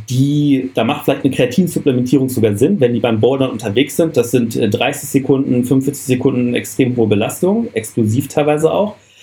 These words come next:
Aber die müssen eben ihr, ihr Gewicht eben auch, äh, vertikal nach oben irgendwie bringen. Und da kann jedes halbes Kilo extra sich negativ auch auswirken.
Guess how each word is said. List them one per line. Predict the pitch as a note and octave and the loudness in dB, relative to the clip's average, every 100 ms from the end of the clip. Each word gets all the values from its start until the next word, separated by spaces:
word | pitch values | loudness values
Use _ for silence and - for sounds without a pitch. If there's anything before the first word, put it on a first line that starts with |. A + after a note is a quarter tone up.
| - | -6
Aber | A2+ B2 | 0 2
die | B2 | 4
müssen | B2+ - C#3+ | 2 2 2
eben | C3 B2+ | 2 2
ihr, | B2 A#2+ A#2+ - | 2 2 0 0
ihr | C3 | 2
Gewicht | A#2 A2 C3+ D3 | 4 2 2 2
eben | B2 | 2
auch, | A#2+ A#2 A#2+ - | 2 0 0 -2
äh, | A2 | 0
vertikal | G#2 B2 - - B2+ | 2 2 0 0 -2
nach | A2 | 2
oben | D#3+ B2 G2 | 2 2 0
irgendwie | G2 G2 G2 | 0 -2 -2
bringen. | - A2 D3+ - | -2 0 0 0
Und | A2 A2 | -2 0
da | A2 A2 | 0 -2
kann | - A#2+ A2+ A2 | -2 -2 0 -2
jedes | A#2+ C3 C#3 - | 0 0 0 0
halbes | B2 B2 - | 0 -2 -2
Kilo | B2+ A2+ | -2 0
extra | A2+ - B2+ B2 B2+ - _ | -2 -4 -2 -2 -4 -12 _
sich | - A2 | -4 0
negativ | A#2 A2+ A2 A2 | 2 2 0 -2
auch | A2 | -2
auswirken. | G2 G2 F#2+ | -2 -2 -4